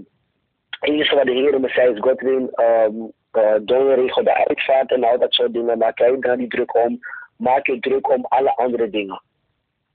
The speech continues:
Dus ik belde Belastingdienst, ik geef die dingen door, ik moest, ehm, ik belde de, de woon-, de woon-, de woningcorporatie, ik geef alles door. En dit is waarom ik, waarom ik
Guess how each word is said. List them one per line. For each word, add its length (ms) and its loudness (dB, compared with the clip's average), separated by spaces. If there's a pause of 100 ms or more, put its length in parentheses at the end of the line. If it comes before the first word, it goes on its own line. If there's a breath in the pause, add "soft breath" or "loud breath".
(120)
Dus 420 -4
ik 160 -2
belde 300 2
Belastingdienst, 920 -2 (200)
ik 140 -4
geef 200 -2
die 140 -6
dingen 280 -2
door, 340 2
ik 140 -4
moest, 340 -2
ehm, 340 2
ik 180 -6
belde 520 2
de, 260 0
de 140 0
woon-, 420 0
de 120 0
woon-, 380 0 (140)
de 100 -6
woningcorporatie, 1800 0
ik 60 -6
geef 180 -4
alles 300 0
door. 300 0 (380 loud breath)
En 140 -2
dit 160 -4
is 100 -2
waarom 460 2 (100)
ik, 320 -4
waarom 340 0
ik 220 -6